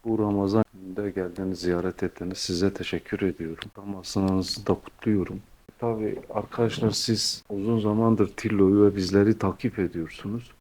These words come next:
Tillo nereden nereye geldi, size böyle kısaca bir özetleyeyim tabii. Bizim yaptıklarımız nedir, yapacaklarımız nelerdir falan. Şimdi arkadaşlar, Tillo gerçekten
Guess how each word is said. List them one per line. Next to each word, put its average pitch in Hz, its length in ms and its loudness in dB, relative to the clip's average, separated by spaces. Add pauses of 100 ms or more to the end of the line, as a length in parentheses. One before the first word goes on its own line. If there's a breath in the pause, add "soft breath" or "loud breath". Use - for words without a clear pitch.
(160)
Tillo 107 400 0
nereden 104 400 4
nereye 104 320 6
geldi, 98 340 4
size 101 420 -2
böyle 92 200 -2
kısaca 107 600 0
bir 135 80 8
özetleyeyim 92 680 4
tabii. 85 420 -8
Bizim 95 300 -4 (140)
yaptıklarımız 90 880 -4
nedir, 87 380 0
yapacaklarımız 87 920 -6
nelerdir 85 600 -4
falan. 71 140 -10 (440)
Şimdi 147 160 -6
arkadaşlar, 123 640 -2
Tillo 117 400 6 (360)
gerçekten 117 680 0